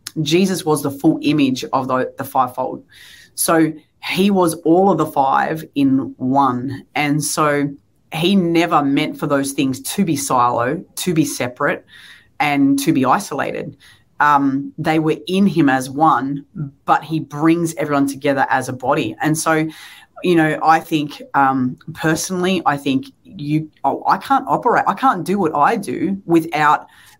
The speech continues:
uh, you know, Pastor Corey and Pastor Sim and their global role of apostolic and what direction and vision they bring to the church and the releasing of those gifts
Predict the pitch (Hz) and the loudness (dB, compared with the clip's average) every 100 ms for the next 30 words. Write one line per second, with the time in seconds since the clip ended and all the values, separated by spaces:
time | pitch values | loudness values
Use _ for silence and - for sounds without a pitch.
0 | - 151 147 143 143 - 156 143 160 156 | -2 2 4 4 4 4 2 2 -2 0
1 | 160 160 160 165 147 151 143 139 143 143 | 0 0 -8 -4 0 0 0 -2 -2 -2
2 | - - 220 180 143 139 139 139 156 175 | -6 -8 -4 -2 -2 -2 0 0 0 0
3 | 156 135 139 143 135 139 - - 123 139 | 0 0 0 0 0 -2 -4 -4 -2 -2
4 | 196 _ - - - - _ - 156 156 | -4 _ -20 -20 -20 -20 _ -6 -2 0
5 | 156 - 156 151 135 143 - 175 143 135 | 0 -2 -6 -2 0 0 -2 0 2 4
6 | 135 135 160 135 127 147 160 151 - 135 | 2 2 2 0 0 0 2 -2 -2 0
7 | 139 - 160 165 165 170 170 180 262 - | 0 0 2 4 4 2 2 4 4 2
8 | 214 175 151 143 147 139 139 139 139 | -2 0 0 2 2 2 0 -2 -2